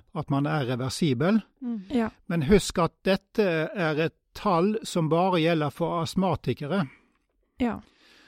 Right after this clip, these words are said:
Speaker 1: Så hvis man har mistanke om astma, man gjør en spirometri, man gir da, eh, eh, de, i dette tilfellet saba, altså korttids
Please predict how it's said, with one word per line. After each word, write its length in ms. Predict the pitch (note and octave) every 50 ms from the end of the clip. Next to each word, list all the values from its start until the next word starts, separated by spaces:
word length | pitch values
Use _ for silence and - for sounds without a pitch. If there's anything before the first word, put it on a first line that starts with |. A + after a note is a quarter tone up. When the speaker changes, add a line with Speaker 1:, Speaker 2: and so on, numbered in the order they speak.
| _ _ _
Speaker 1:
Så 240 | - - F#3 F3 F3
hvis 280 | F#3 G3+ F#3+ - -
man 140 | - F3 E3
har 100 | D#3+ F3
mistanke 680 | F3 F3 F#3 - - - - - G#3+ F3 C#3+ - -
om 120 | D#3+ D#3+ F3
astma, 580 | F#3+ F#3 D3 - - - D#3+ E3+ F#3+ A3 C#4 - _ _ _ _ _ _ -
man 380 | - E3 E3 E3 E3 E3 F3+ - _ -
gjør 340 | C4+ F3 F#3 F#3 F3+ D#3+ C3+
en 80 | C#3 C3+
spirometri, 800 | - - F3 D#3+ C#3+ E3 D#3+ E3 D#3 - - F3+ G3 A3 B3+ E4 - _ _ -
man 280 | - E3 D#3+ D#3 E3 E3+
gir 240 | F3+ F#3 E3 D#3
da, 400 | C#3+ C3+ E3 E3 D#3+ D#3+ E3+ - - - _ _ _ -
eh, 60 | G3 E3+
eh, 420 | D3+ D3 E3+ A#3+ G#3 F3+ D#3+ D#3+
de, 320 | D3 D3+ D#3 D3+ D3+ - - _ _ _ -
i 80 | F3+ D#3+
dette 200 | D3+ D#3+ - D#3+
tilfellet 580 | - - D#3+ D#3+ - - E3 C#3+ C3 C#3 C3 - _ _ _ _ _ -
saba, 360 | - - F#3 D3+ C3+ A#2+ C#3 F#3 A#3+ A3
altså 320 | D#3+ - - D#3+ D3+ C#3+ -
korttids 540 | - - E3 - - - D3 C3 - -